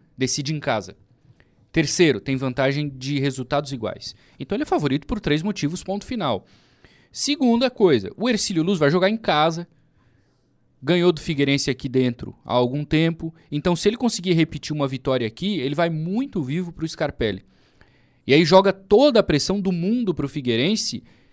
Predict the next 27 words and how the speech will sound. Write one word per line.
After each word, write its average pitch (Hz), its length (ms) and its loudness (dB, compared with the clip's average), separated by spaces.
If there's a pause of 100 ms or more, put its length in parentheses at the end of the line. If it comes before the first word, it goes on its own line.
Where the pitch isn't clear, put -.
(220)
que 170 100 -8
precisa 190 460 0
urgente 226 460 0
de 143 80 -10
uma 143 160 -2
vaga 147 220 2
da 135 100 -2
Copa 135 240 -4
do 110 80 -10
Brasil. 98 380 -6 (680)
O 143 80 -4
Ercílio 151 320 -2
precisa? 131 600 -2
Claro. 143 380 0 (800)
Todo 160 200 0
time 113 240 -6
quer 120 160 -4
uma 110 140 -2
vaga 110 240 -4
e - 20 -12
precisa 135 460 -6
de 139 100 -8
vaga 139 220 -4
na 143 100 -6
Copa 135 220 -6
do - 60 -12
Brasil. 160 300 -6